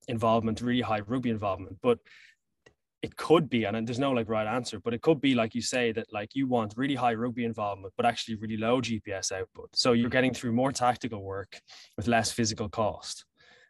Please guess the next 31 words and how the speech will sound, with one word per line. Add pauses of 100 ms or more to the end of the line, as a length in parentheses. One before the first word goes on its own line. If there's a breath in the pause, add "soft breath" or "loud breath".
(100)
And
that
was
some
of
the
discussions
we
had.
There
was
one (720 loud breath)
at
the
time
when
I
was
in
Leinster,
there
was
one, (180)
um, (220)
back
row
player
who (600)
was
really
smart.